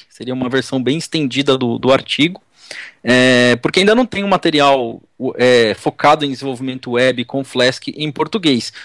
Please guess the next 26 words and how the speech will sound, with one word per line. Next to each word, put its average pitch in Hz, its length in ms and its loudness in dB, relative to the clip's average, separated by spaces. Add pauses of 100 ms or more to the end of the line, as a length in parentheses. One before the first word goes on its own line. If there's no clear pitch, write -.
(120)
Tem 196 160 4
livros 185 640 4
legais, 143 480 2
ótimos, 135 480 -2
de 127 140 -8
Django, 127 480 -2
por 117 160 -2
exemplo. 165 580 -2 (400)
É, 123 340 4
tem 170 220 2
o 196 80 8
livro 156 300 2
que 147 180 0
a 139 80 6
gente 135 260 -2
lançou 139 360 2
de 127 160 2
Web 135 260 2
to - 140 -6
Py, 131 240 2
mas 127 160 -2
não 175 140 -2
tem 170 160 -4
em 160 40 -8
português 139 600 0
ainda. 165 420 -2